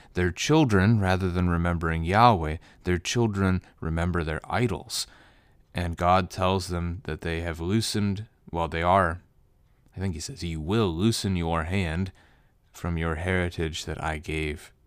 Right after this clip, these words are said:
to you." In other words, the promised land. He gave them their own home and their own inheritance in that land.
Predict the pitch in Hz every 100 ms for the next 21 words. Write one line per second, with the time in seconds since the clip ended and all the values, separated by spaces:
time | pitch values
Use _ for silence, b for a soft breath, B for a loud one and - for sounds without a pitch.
0 | _ _ - 85 76 87 80 - 80 80
1 | 78 78 78 - - - - 110 135 87
2 | 87 87 92 82 85 92 113 104 85 85
3 | - B B B B B B - 95 87
4 | 98 90 80 101 110 113 87 82 85 85
5 | 92 87 80 - 107 110 - 87 80 -
6 | - 101 95 85 - 90 80 80 - 117
7 | 95